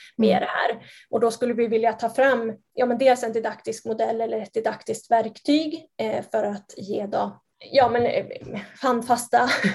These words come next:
Speaker 1: <laughs> eh, eh, handfast verktyg.
Speaker 2: Näst-, nästan som lektionsplanering eller, eh,
Speaker 1: Ja.
Speaker 2: aktivitetsplanering.
Speaker 1: Ja,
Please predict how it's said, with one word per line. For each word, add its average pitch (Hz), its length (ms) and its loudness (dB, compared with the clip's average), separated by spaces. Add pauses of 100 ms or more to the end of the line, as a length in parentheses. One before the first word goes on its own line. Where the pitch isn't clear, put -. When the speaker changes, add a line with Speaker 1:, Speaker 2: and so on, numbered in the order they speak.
(140)
Speaker 1:
<laughs> - 440 -14
eh, 233 380 4
eh, 240 600 -2
handfast - 540 -4
verktyg. 233 340 2
Speaker 2:
Näst-, 240 240 4
nästan 277 280 4
som 214 160 4
lektionsplanering 226 840 2
eller, 202 320 4
eh, 202 80 4 (120)
Speaker 1:
Ja. 226 80 2
Speaker 2:
aktivitetsplanering. 269 1000 2
Speaker 1:
Ja, 294 180 6